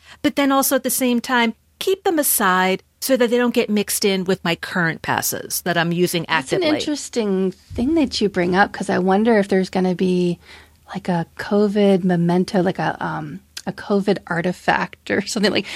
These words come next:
Speaker 2: like those boarding passes. They're kind of an artifact of, like, what our life was like before. I mean, you know, in the future, you're gonna wanna go on cruises again. But let's say that there's just something, I can't think of what it was, what it would be just yet, but there might be something that goes away permanently.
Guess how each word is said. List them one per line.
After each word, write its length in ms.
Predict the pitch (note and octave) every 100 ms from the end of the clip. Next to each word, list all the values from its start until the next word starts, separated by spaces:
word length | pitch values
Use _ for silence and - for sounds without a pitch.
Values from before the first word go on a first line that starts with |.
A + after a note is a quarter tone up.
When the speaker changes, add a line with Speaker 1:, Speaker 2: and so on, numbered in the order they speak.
| C4+
Speaker 2:
like 140 | B3+
those 180 | B3+ A#3
boarding 360 | G3+ A#3+ B3+ A3+
passes. 480 | - - - F#3+ G#3
They're 100 | G3+
kind 220 | - B3+
of 80 | A#3+
an 80 | F#3+
artifact 600 | F3+ G#3 A#3+ - - -
of, 140 | E3+
like, 180 | F3 E3+
what 160 | F3 F3+
our 100 | F3
life 300 | F3 F#3+ G3
was 160 | G#3
like 220 | - B3 -
before. 580 | F3 - G3+ G3 - - - -
I 80 | C#4+
mean, 180 | C#4 B3
you 140 | C4 C#4
know, 160 | F3+
in 300 | G3+ - C#4
the 80 | B3+
future, 320 | - D#4+ -
you're 160 | F#3 F#3
gonna 180 | F#3 F3
wanna 220 | F3 E3
go 120 | F3 E3
on 120 | F3
cruises 320 | G#3+ G#3 F3+
again. 260 | E3+ G2+ -
But 120 | G3
let's 160 | B3 B3+
say 140 | A#3+
that 120 | G#3+ G3+
there's 240 | F#3 F3
just 200 | F#3 - -
something, 520 | G3+ G3+ G3+ - -
I 80 | -
can't 260 | - A3+
think 140 | G3 F3+
of 80 |
what 100 | G3
it 80 | -
was, 300 | F3 E3+ D#3+ - C4 G3
what 180 | F3+
it 60 | F#3
would 140 | F3+
be 200 | F3+ F3
just 240 | E3 E3 -
yet, 180 | F3+ -
but 140 | - - - -
there 120 | A#3+
might 180 | D#4 F4+
be 140 | B3+
something 720 | - G#3+ C4 - - - G3 - - - -
that 240 | F#3+ F3+
goes 240 | G3+ A#3
away 200 | F#3+ F3+
permanently. 800 | F3 A3 E4+ - - - - -